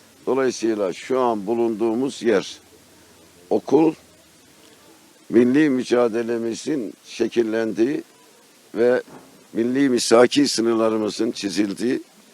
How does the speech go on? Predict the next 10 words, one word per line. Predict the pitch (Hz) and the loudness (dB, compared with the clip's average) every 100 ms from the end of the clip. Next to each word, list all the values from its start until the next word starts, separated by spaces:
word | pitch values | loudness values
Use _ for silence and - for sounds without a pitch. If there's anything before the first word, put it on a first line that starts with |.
| - _ _ _ _ - | -20 _ _ _ _ 0
önemli | 113 123 120 131 120 | 2 4 4 2 2
bir | 135 - - - _ _ _ _ _ _ _ _ _ _ _ - | 2 0 -10 -20 _ _ _ _ _ _ _ _ _ _ _ 2
merkezimizdir. | 117 107 113 98 110 95 - 64 - - - - - - 101 | 4 4 4 2 0 -2 -6 -12 -14 -20 -20 -20 -20 -6 2
Daha | 117 123 | 4 4
doğrusu | 117 110 104 120 107 | 2 -2 -2 -2 4
varoluş, | 127 123 113 90 - - - _ - - - | 6 6 4 0 -6 -12 -20 _ -20 -18 -4
Türkiye | 110 - 110 | -2 2 2
Cumhuriyeti | 104 101 104 104 - 95 | 2 0 2 0 -2 0
Devleti'nin | 101 104 101 - 101 107 - | 2 4 2 0 0 0 -2
ve | - 60 101 | -8 -2 0